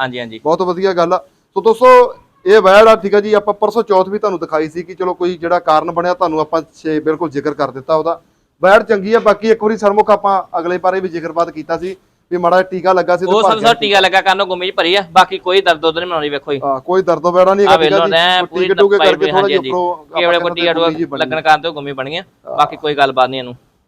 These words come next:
Speaker 2: ਠੀਕ ਆ।
Speaker 1: ਹਾਂਜੀ।
Speaker 2: ਤਾਂ ਬਾਕੀ ਰੇਟ ਬੜਾ ਜਾਇਜ਼ ਰਹੂਗਾ। ਤੇ ਇਹ ਸਰਮੁਖ ਦੇਣੀ ਕਿੰਨੇ ਦੀ ਆ ਬੱਚੀ?
Speaker 1: ਸਾਨੂੰ ਸਭ ਮੁੱਲ ਕਰਨ ਤੋਂ ਭਾਵੇਂ ਇਹਦਾ ਅਠੱਤੀ ਚਾਲੀ ਜਿੰਨਾ ਮਰਜ਼ੀ ਕਰ ਲਈਏ,
Speaker 2: ਹਾਂਜੀ।
Speaker 1: ਪੈਂਤੀ ਹਜ਼ਾਰ ਦੀ ਵੈਟ ਦੇ ਦਈਏ।
Speaker 2: ਪੈਂਤੀ ਹਜ਼ਾਰ ਦੀ?
Speaker 1: ਹਾਂਜੀ, ਹਾਂਜੀ।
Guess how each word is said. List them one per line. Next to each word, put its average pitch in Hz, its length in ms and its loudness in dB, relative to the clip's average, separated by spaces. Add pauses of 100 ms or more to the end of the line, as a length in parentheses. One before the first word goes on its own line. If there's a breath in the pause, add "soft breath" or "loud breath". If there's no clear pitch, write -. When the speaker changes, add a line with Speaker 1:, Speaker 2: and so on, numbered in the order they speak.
Speaker 2:
ਠੀਕ 143 140 -10
ਆ। 160 40 -8
Speaker 1:
ਹਾਂਜੀ। - 420 -14
Speaker 2:
ਤਾਂ 170 80 2
ਬਾਕੀ 190 300 2
ਰੇਟ 226 260 6
ਬੜਾ 240 220 6
ਜਾਇਜ਼ 208 260 6
ਰਹੂਗਾ। 233 300 6
ਤੇ 254 240 6
ਇਹ 226 160 6
ਸਰਮੁਖ 220 340 -2
ਦੇਣੀ 208 220 -2
ਕਿੰਨੇ 196 180 -4
ਦੀ 185 100 -8
ਆ 180 40 -4
ਬੱਚੀ? 156 280 -14 (140)
Speaker 1:
ਸਾਨੂੰ 170 140 -12
ਸਭ 185 140 -4
ਮੁੱਲ 160 200 -4
ਕਰਨ 160 180 -6
ਤੋਂ 165 80 -12
ਭਾਵੇਂ 165 240 -6
ਇਹਦਾ 151 140 -2
ਅਠੱਤੀ - 800 -12
ਚਾਲੀ 156 180 -2
ਜਿੰਨਾ 151 160 -8
ਮਰਜ਼ੀ 143 240 -8
ਕਰ 147 120 -6
ਲਈਏ, 127 200 -6 (140)
Speaker 2:
ਹਾਂਜੀ। 135 200 -6
Speaker 1:
ਪੈਂਤੀ 160 280 -6
ਹਜ਼ਾਰ 185 120 2
ਦੀ 156 100 -6
ਵੈਟ 139 160 -2
ਦੇ 135 100 -6
ਦਈਏ। 120 220 -14 (380)
Speaker 2:
ਪੈਂਤੀ 180 300 -2
ਹਜ਼ਾਰ 202 220 4
ਦੀ? 123 160 -8
Speaker 1:
ਹਾਂਜੀ, 131 160 -6
ਹਾਂਜੀ। 117 240 -8